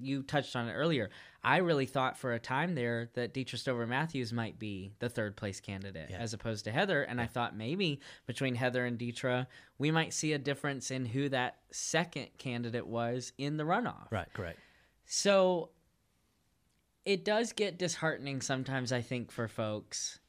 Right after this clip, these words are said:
Speaker 1: to already feel like there's too much money in politics, people
Speaker 2: Mm-hmm.
Speaker 1: who already feel like their vote, quote, "doesn't matter." And then you look at a race that is at a municipal level like this, and you go, "Well, yet again, the top two candidates and the winner raised the most money."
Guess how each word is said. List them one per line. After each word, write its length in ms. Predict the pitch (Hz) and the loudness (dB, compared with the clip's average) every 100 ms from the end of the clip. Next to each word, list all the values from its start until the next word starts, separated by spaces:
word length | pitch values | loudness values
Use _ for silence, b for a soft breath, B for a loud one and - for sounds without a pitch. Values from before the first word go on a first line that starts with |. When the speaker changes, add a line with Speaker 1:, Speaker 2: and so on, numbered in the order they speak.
| _ | _
Speaker 1:
to 400 | - 131 147 143 | -8 2 2 4
already 460 | 143 156 180 170 151 | 4 4 4 2 0
feel 260 | - 139 | -2 -2
like 240 | 127 120 117 | 0 0 -2
there's 180 | 110 - | -6 -4
too 120 | 139 | -2
much 240 | 139 - | -2 -4
money 220 | 117 110 | -4 -2
in 100 | 107 | -4
politics, 760 | 104 101 101 - 98 113 - - | -4 -6 -8 -8 -12 -12 -16 -14
people 260 | - 117 120 | -6 -6 -4
Speaker 2:
Mm-hmm. 100 | 127 | -4
Speaker 1:
who 40 | |
already 320 | - 127 139 135 | -2 0 2 0
feel 240 | - 127 | 0 2
like 280 | 123 117 - | 4 2 0
their 140 | 110 | -4
vote, 400 | 104 123 127 - B B B | 2 2 2 0 B B B
quote, 280 | - 147 139 | 0 2 2
"doesn't 300 | 127 123 135 | 0 0 -2
matter." 540 | 113 107 104 98 98 117 b b b b b _ | -4 -2 -2 -4 -6 -8 b b b b b _
And 180 | 147 143 | 4 4
then 140 | 143 | 4
you 120 | 143 | 2
look 220 | 139 143 | 2 2
at 60 | 151 | 2
a 80 | 143 | 2
race 540 | 131 123 120 - - - | 4 4 2 -2 -4 0
that 160 | 123 | 2
is 220 | 131 151 | 4 4
at 140 | 151 131 | 4 4
a 40 | |
municipal 580 | 123 123 135 131 127 127 | 2 2 2 0 -2 0
level 320 | 120 139 131 | 4 4 4
like 260 | 113 110 104 | 2 0 -2
this, 280 | 113 110 - | -4 -4 -4
and 100 | 117 | -4
you 100 | 117 | -4
go, 220 | 117 113 | -2 0
"Well, 400 | 113 131 165 170 - | 2 2 0 -2 -8
yet 240 | 117 120 | -4 -2
again, 580 | 143 165 180 139 127 135 | 0 0 2 2 0 -2
the 80 | - | -4
top 300 | - 120 120 | -4 -2 -2
two 180 | - 147 | -2 -4
candidates 760 | 139 160 156 131 127 127 - - | -2 -2 0 2 2 0 -4 -8
and 200 | 120 117 | -4 -2
the 60 | 117 | 0
winner 520 | 120 156 127 113 120 131 | 0 2 2 2 0 0
raised 300 | 113 110 - | 2 2 0
the 80 | |
most 280 | 104 104 - | 0 -2 -2
money." 460 | 135 135 104 87 | -2 -2 -2 -8